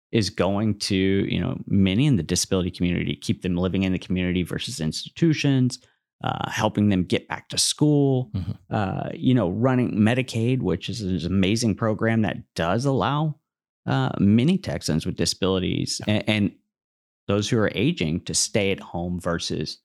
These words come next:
Speaker 1: ending up in an institution. Um, but yeah, we cover everything. You know, basically, I think when you look at our mission statement, it is to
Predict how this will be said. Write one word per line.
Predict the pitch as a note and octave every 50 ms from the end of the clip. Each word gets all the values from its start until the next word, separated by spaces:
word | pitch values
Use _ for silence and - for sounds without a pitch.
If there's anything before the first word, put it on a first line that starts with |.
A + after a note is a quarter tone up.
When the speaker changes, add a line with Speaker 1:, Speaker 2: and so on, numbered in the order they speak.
| _ _ _ _ - F#2+
Speaker 1:
ending | F#2+ F#2+ F2+
up | E2+ E2+ -
in | - F2
an | E2+ F2
institution. | F#2 E2+ E2 - - - E2+ - - F#2 F2+ - - F2+ F2+ F#2 A2 - _ _ _ _ _ _ -
Um, | - G#2 G#2 G#2 A2
but | C3 B2
yeah, | A#2 C3+ E3 F3
we | B2+ F#2+ G2
cover | G2 - C3+ C3 C3 C3+ B2+
everything. | B2 C3 C#3 C3 C3+ B2 G#2+ F2+ G2 -
You | - G#2+ G#2
know, | F#2+ F#2
basically, | - - A#2+ A#2+ - - A#2+ - A#2+ A2+ A2
I | G#2+ G2+
think | - - B2+ A#2
when | - A2+ G#2
you | G2+ G2 G2
look | G2+ G#2 G#2 -
at | G#2 F#2 F2 - - - - _ _ _ _ _ _ _ _ _ _ _ _ _ _ _ _ _ -
our | - G#2 G#2 G2+ G2 F2+ F2 E2 E2
mission | - G2+ G#2 A#2+ B2 - D#3+ A#2
statement, | F#2 - - - D#2+ E2 - F2 E2 D#2+ E2+ - - _ _ _ _ -
it | E2+ E2+ F#2+
is | G#2+ A2 A#2 B2 B2+ -
to | - - A2 G2 F2+ E2+ D2